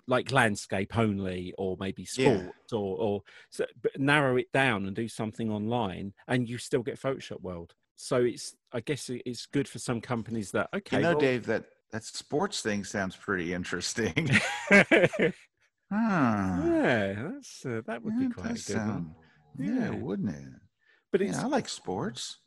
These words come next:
Speaker 1: You like sports. You've shot sports. You've, you've had
Speaker 2: I
Speaker 1: sports
Speaker 2: have.
Speaker 1: people run into you as well.
Speaker 2: Yeah.
Speaker 1: And
Speaker 2: Yeah, that, that
Speaker 1: sent you
Speaker 2: Aaron
Speaker 1: flying.
Speaker 2: Rodgers.
Speaker 1: Yeah.
Speaker 2: Hey, Aaron Rodgers, by the way, you probably don't keep up with American football, but had an outstanding day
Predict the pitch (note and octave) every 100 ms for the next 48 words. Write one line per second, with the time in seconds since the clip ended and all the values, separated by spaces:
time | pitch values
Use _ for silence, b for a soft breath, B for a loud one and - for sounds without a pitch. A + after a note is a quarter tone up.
0 | - _ C#3+ C3+ A2+ - - B2+ D#3+ D#3
1 | - - - - - F#2+ C3+ - - C3
2 | A2+ C3 B2 B2+ - - - A3 F3+ A#2+
3 | B2+ G2 A2 G#2+ G#2 G2+ - A2 A2+ F3+
4 | - _ - G#2+ - G3+ C4+ A#3+ - D2
5 | C#2 - _ _ _ B2 F#2 G#2+ A3+ B3
6 | B2 A2+ B2+ - G#2 B2+ D3 C3 C#3 C#3
7 | B2 D3+ G#3+ G2+ - - - F3 C#4+ D#3+
8 | - D#3 E3+ F3+ D#3+ D3+ F3+ C#3+ C3 A2
9 | A2+ G#2 G#2 G#2 B2 B2 G#2+ - B2+ A2
10 | G#2+ G2+ A#2 A2 G#2 G#2 G2+ G2+ G#2 -
11 | C3 - G2+ F#2+ G#2+ A2+ A2 G#2+ G#2+ G#2
12 | - - - - - C#3 F3 F3 B2+ A2
13 | F#2+ A2 A#2 G#2 E2+ D2